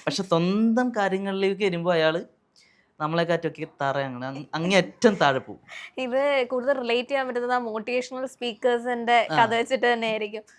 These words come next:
Speaker 2: മോട്ടിവേഷൻസ് ആ രണ്ട് ഫാമിലി, ആ ഒരു ഹസ്ബൻഡും വൈഫും ഉണ്ടായിരുന്നല്ലോ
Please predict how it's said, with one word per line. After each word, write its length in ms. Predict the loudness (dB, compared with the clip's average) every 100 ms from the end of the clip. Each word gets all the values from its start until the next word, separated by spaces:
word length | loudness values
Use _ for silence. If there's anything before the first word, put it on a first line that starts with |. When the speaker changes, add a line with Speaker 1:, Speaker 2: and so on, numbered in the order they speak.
| _ -4
Speaker 2:
മോട്ടിവേഷൻസ് 920 | -4 -2 -2 -4 -4 -8 -10 -16 0
ആ 160 | 6 6
രണ്ട് 560 | 6 2 2 4 2 0
ഫാമിലി, 520 | 2 2 2 -4 -4 2
ആ 400 | 6 6 6 2 -10 -20 -10
ഒരു 180 | -4 0
ഹസ്ബൻഡും 380 | -2 -4 -4 -2
വൈഫും 320 | -2 -2 -8
ഉണ്ടായിരുന്നല്ലോ 560 | -8 -10 -10 -16 -20